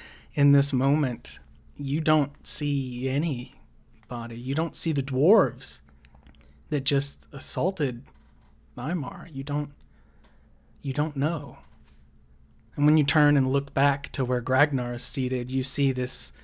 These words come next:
sight in front of him, this familiar dwarf holding this mechanical device in the middle of this small table next to Gragnar's latte growing cold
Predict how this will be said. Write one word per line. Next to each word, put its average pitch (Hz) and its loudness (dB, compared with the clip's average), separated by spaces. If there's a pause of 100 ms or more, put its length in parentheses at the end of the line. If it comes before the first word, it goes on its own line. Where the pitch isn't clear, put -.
(120)
sight 143 4
in 131 2
front 143 2
of - -6
him, 135 0 (640)
this - -6 (560)
familiar 139 -2
dwarf 151 -2 (1000)
holding 143 4
this 127 -4
mechanical 143 -2
device 139 0 (960)
in 139 4
the 135 4
middle 147 6
of 139 2
this 139 -2
small 139 2
table 139 -2 (240)
next 160 0
to 156 -2
Gragnar's 151 6
latte 143 4 (100)
growing 131 -2
cold 139 -6